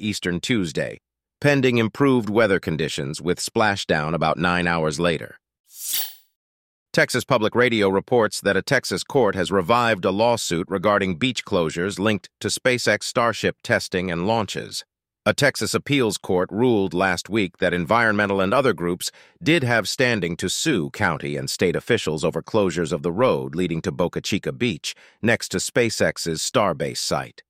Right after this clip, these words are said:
A district court had concluded in twenty twenty-two that the plaintiffs did not have standing. The ruling returns the suit to district court.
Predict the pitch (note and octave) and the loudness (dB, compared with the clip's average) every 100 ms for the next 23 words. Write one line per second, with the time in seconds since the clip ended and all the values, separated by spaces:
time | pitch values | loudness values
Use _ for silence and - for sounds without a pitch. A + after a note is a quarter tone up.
0 | _ _ _ _ _ _ _ - A#2+ D#3 | _ _ _ _ _ _ _ 0 2 2
1 | D#3 A2 - - A#2+ F#2 F2+ - F#2 - | 2 -2 -2 2 2 2 -2 -4 -6 -2
2 | C#3 F#2 D#2 D2+ D2 A#2+ F#2+ E2+ - F2 | 0 0 -2 -4 -4 -4 -2 -4 -2 -4
3 | D#2 - B2+ D2 C#2+ - _ G#2+ A#2 G2 | -4 -2 -2 -2 -6 -14 _ 0 0 0
4 | C#3+ C#3 B2+ A#2 - G#2 F2+ A2+ A2 D2 | 0 0 -2 -6 -2 0 2 2 0 -2
5 | - G2+ D#2+ C#2+ C2+ - - G2+ D#2 B1+ | -4 -2 0 -2 -8 -8 -2 -2 -2 -8
6 | A1 A1 _ _ _ _ - C3 B2 D3+ | -12 -18 _ _ _ _ 0 2 4 4
7 | C3 F#2 E2+ F#2 - A2+ G2+ G2 D#2+ F#2 | 4 2 2 0 0 0 0 0 -2 -4
8 | - A#2+ D#2+ - G#2 G2 F2 - E2 - | 0 0 0 -2 -4 -2 -2 -4 -6 -4
9 | - F#2 - | -2 -2 -4